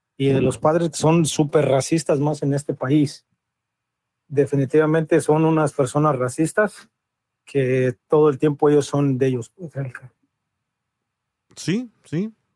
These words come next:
Speaker 2: Sí, es que, es que eso de la religión, yo, yo, yo también lo respeto, pero al mismo tiempo no. ¿Por qué? Porque todos se creen los elegidos de Dios.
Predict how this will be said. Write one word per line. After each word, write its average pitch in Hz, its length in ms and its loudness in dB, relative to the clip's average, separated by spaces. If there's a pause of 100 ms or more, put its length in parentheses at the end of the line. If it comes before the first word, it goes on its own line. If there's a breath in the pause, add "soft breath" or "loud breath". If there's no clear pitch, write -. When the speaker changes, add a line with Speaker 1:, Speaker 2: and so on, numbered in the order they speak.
Speaker 2:
Sí, 180 240 -4
es 165 120 -2
que, 185 200 -4
es 190 100 -4
que 175 580 -4
eso 202 240 -2
de 185 80 2
la 160 140 2
religión, 143 560 -2 (880 soft breath)
yo, 180 180 2 (160)
yo, 226 300 0 (320)
yo 180 240 -2
también 202 300 2
lo 190 80 2
respeto, 180 640 -2 (260)
pero 156 480 2 (320 soft breath)
al 147 140 2
mismo 180 280 2
tiempo 151 280 2
no. 135 400 2 (360)
¿Por 131 220 0
qué? 185 220 0
Porque 147 300 -4
todos 214 240 2
se 175 100 -4
creen 175 220 0
los 156 140 2
elegidos 139 460 2
de 123 80 2
Dios. 113 440 -2